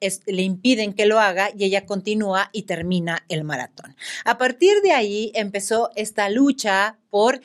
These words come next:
que las mujeres fueran reconocidas en el deporte y especialmente en, en el maratón. Y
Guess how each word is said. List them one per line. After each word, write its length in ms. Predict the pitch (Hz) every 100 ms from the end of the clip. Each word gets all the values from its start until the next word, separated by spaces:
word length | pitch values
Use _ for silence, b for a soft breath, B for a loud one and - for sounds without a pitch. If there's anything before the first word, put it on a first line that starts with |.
| B B -
que 80 |
las 140 | 196 196
mujeres 480 | 226 220 208 208 -
fueran 340 | 196 196 208
reconocidas 840 | 208 208 202 208 - 220 185 190 -
en 200 | 180 180
el 120 | 175
deporte 560 | 196 196 277 285 214 190 B B B
y 360 | 240 240 240 -
especialmente 1000 | 208 226 220 208 220 220 208 202 190 -
en, 320 | 190 180 170 _
en 400 | 170 170 160 160
el 300 | 156 156 151
maratón. 500 | 147 156 139 151 - B B B B _
Y 460 | 254 262 294 320